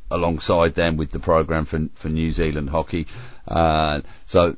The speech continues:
there might have been some, a few individual issues along the way. Anyway, Sean Dancer, he'll look after the squad, the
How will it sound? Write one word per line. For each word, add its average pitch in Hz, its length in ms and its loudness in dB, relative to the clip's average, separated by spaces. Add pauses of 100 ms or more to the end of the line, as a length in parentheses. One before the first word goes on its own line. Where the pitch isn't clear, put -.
there 104 100 4
might 95 180 6
have - 140 -6
been 71 160 2
some, - 240 0
a 71 40 -2
few 73 360 -4
individual 69 560 -4
issues 69 260 -6
along 71 200 -2
the 65 60 -4
way. 69 120 0
Anyway, 82 240 2
Sean 117 320 4
Dancer, 95 400 6
he'll 98 160 4
look 92 160 2
after 87 300 4
the 71 100 -8
squad, 92 260 4
the 76 160 -4